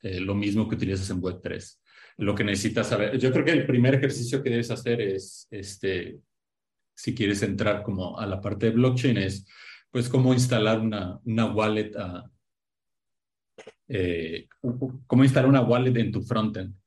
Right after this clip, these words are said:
Recordemos que en, en web dos, pues,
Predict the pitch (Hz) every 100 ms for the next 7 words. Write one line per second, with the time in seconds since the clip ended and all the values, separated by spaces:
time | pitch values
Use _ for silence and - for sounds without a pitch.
0 | - - - 110 110 117 117 117 110 95
1 | - - _ _ _ 120 92 90 - -
2 | 113 110 131 131 156 175 170 123 -